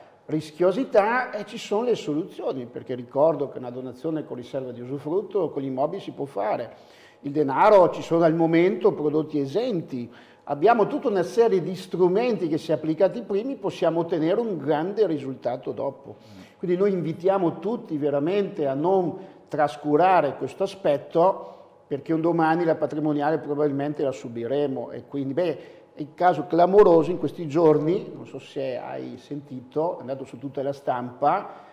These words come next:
il Samsung, il signor Samsung, venuto a mancare,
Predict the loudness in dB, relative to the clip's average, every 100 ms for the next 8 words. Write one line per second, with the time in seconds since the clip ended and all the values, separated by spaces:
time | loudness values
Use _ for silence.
0 | _ _ -6 -2 -2 -2 -2 -2 -4 -4
1 | -2 0 -2 -6 0 2 2 2 0 -2
2 | -6 -4 -4 -4 -6 -6 -10 -8 -8 -8
3 | -10 -6 -2 -2 -2 -4 -6 -4 -4 -2
4 | 0 0 -2